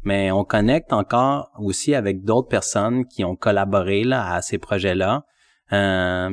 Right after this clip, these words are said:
puis après ça, on, ça nous apporte dans, dans d'autres événements, tu sais, aussi, là, où il y a des gens qui, qui, je, je, tu sais,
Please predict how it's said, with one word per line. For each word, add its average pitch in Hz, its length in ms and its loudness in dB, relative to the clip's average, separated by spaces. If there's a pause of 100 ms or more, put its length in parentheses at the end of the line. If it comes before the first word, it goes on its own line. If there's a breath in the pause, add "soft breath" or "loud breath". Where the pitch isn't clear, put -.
(120)
puis 90 720 -4 (260)
après 92 340 -2
ça, 170 240 0
on, 95 200 0
ça 98 160 0
nous 98 160 2
apporte 120 360 2
dans, 92 260 0
dans 92 240 0
d'autres 101 460 -2
événements, 104 480 2
tu - 180 -10
sais, 101 40 -4
aussi, 98 380 -4
là, 95 280 -8
où 90 160 -8 (320)
il 87 100 -8
y 92 80 -2
a 90 40 -6
des 95 180 0
gens 117 320 0
qui, 87 460 -8 (680)
qui, 87 800 -2
je, 95 300 -2
je, - 220 -4
tu - 40 -20 (120)
sais, 107 200 -6